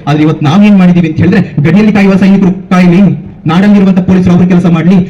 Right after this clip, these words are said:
ನಮ್ ಕೆಲಸ ಏನ್ ಸರ್, ಎಂಜಾಯ್ ಮಾಡ್ಕೊಂಡಿರ್ಬೇಕು ಅಂತ. ಸತ್ಯ, ಎಂಜಾಯ್ ಮಾಡ್ಬೇಕು, ಆದ್ರೆ ಅದಕ್ಕೂ ಮಿತಿ ಅಂತ ಹೇಳೋದಿದೆ. ಆದ್ರೆ ಈ ರೀತಿಯ ಕೆಟ್ಟ ದಾರಿಗಳು ಹೋಗಿ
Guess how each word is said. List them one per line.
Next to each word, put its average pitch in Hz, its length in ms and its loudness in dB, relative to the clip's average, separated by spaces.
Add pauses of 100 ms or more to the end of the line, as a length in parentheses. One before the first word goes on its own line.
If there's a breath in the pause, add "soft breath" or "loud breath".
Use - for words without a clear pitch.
(120)
ನಮ್ 165 200 2
ಕೆಲಸ 196 220 0
ಏನ್ 185 160 2
ಸರ್, 180 160 2
ಎಂಜಾಯ್ 156 240 2
ಮಾಡ್ಕೊಂಡಿರ್ಬೇಕು 143 580 -2
ಅಂತ. 104 160 -10
ಸತ್ಯ, 202 220 -2
ಎಂಜಾಯ್ 175 260 2
ಮಾಡ್ಬೇಕು, 135 360 -2
ಆದ್ರೆ 165 160 0 (360 loud breath)
ಅದಕ್ಕೂ 180 400 0
ಮಿತಿ 156 200 0
ಅಂತ 165 140 -2
ಹೇಳೋದಿದೆ. 117 600 -2 (120)
ಆದ್ರೆ 143 540 -2
ಈ 196 180 2
ರೀತಿಯ 196 260 0
ಕೆಟ್ಟ 196 260 -4
ದಾರಿಗಳು 185 340 2
ಹೋಗಿ 180 220 0